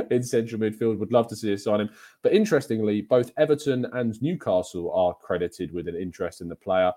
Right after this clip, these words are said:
I'm not concerned about that. I mean, Newcastle could arguably offer him a ridiculous amount of money that maybe Arsenal couldn't,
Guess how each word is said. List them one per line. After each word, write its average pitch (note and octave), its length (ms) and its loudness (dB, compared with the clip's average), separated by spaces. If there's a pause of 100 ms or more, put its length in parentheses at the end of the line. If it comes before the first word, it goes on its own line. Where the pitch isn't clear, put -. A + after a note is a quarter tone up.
(600)
I'm D#3 120 4
not E3 160 0
concerned A2 680 -4
about B2+ 340 2
that. C3+ 240 4
I A2+ 40 -2
mean, G#2+ 300 -2
Newcastle A2+ 480 -2
could G2+ 100 -4
arguably F#2+ 420 0
offer F#2+ 160 -4
him F2+ 120 -4
a - 20 -2
ridiculous F2+ 640 -8 (100)
amount F#2+ 320 -6
of F2+ 120 -8
money G2 460 0
that F#2 120 -4
maybe F2+ 300 -4
Arsenal F2+ 480 0
couldn't, C3+ 540 0